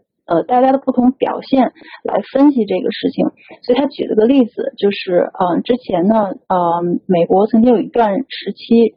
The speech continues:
就是叫做 Jazz Age，就是爵士时代，或者叫做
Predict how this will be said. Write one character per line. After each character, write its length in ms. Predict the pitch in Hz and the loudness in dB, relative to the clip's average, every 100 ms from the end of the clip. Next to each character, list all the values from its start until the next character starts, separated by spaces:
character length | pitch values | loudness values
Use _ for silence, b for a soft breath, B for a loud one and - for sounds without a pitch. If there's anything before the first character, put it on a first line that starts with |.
| _ | _
就 120 | 196 | -2
是 80 | 175 | 0
叫 160 | 214 196 | -2 -2
做 100 | 190 | -4
Jazz 280 | - 214 220 | 0 -2 -2
Age， 360 | - 190 - B B B - | -4 -4 -8 B B B -6
就 140 | 196 | -4
是 360 | - - - - - - | -2 -4 -4 -8 -14 -4
爵 180 | 196 185 | 0 0
士 240 | 220 285 | 2 0
时 220 | 220 - - | 0 -4 -6
代， 160 | 185 - | -6 -2
或 120 | 226 190 | 0 0
者 80 | |
叫 240 | 185 214 202 | 0 0 2
做 300 | 202 190 | 2 0